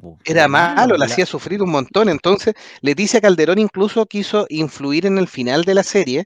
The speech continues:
Speaker 2: y fue a hablar con los productores, e incluso quería hablar con el creador del guion original porque encontraba absolutamente injusto. Mucho tiempo dijeron que Leticia Calderón tenía un drama ahí con, con Calunga, em, y que no se llevaban bien y todo eso. En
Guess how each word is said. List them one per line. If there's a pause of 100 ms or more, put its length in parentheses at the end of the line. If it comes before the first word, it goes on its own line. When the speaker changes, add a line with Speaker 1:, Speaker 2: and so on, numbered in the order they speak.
(280)
Speaker 2:
y
fue
a
hablar
con
los
productores,
e
incluso
quería
hablar
con
el
creador
del
guion
original (340)
porque
encontraba
absolutamente
injusto.
Mucho
tiempo
dijeron
que
Leticia
Calderón
tenía
un
drama
ahí
con, (380)
con
Calunga, (400)
em, (280)
y
que
no
se
llevaban
bien
y
todo
eso.
En